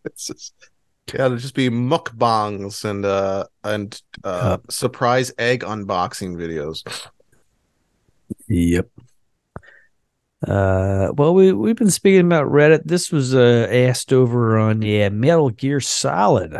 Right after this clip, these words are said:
Speaker 2: the subreddit. "To L G B T Q fans of Metal Gear, do you think the franchise represents the community well? If not, why so?"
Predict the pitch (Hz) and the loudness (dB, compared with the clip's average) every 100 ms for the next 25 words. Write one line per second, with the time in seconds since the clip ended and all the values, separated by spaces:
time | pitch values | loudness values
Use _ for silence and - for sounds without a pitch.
0 | - - - - - 90 85 78 85 - | -14 -14 -6 -4 -2 -2 -4 -6 -8 -10
1 | - _ _ _ _ _ _ _ _ _ | -16 _ _ _ _ _ _ _ _ _
2 | _ _ _ _ _ _ _ _ - 170 | _ _ _ _ _ _ _ _ 2 2
3 | 165 165 226 220 208 214 202 - - 214 | 4 4 6 6 4 4 0 -8 -6 0
4 | 202 - 175 180 143 117 120 151 135 92 | 0 2 2 2 2 2 4 4 4 2
5 | 87 92 131 _ - 147 147 165 139 123 | -2 -4 -6 _ 0 2 2 2 0 0
6 | 147 165 - 139 117 117 135 117 117 120 | 0 0 2 2 2 0 0 0 0 -2
7 | 110 - 143 143 135 131 190 233 131 - | -8 -4 0 2 2 2 2 2 0 -2
8 | _ _ _ _ _ _ - - 104 101 | _ _ _ _ _ _ -6 -6 -8 -4
9 | 113 - 95 120 127 - - - - - | -4 -2 -2 0 -2 -4 -6 -8 -6 -4
10 | - 123 - 123 | -2 -4 -4 -16